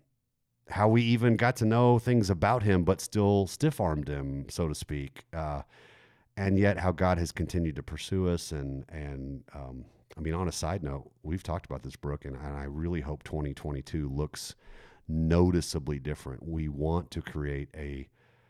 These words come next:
storytelling culture here at our church. And so we're, we're, we're,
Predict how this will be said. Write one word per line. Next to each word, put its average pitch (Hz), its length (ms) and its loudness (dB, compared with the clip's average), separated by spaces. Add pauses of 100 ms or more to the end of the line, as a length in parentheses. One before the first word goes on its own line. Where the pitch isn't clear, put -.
(140)
storytelling 80 520 -2
culture - 500 -6
here - 280 -14 (300)
at 71 100 -8
our 69 80 -8
church. - 480 -10 (720)
And 69 120 -10
so 78 220 0
we're, 69 180 0 (160)
we're, 85 380 -10
we're, 73 360 -2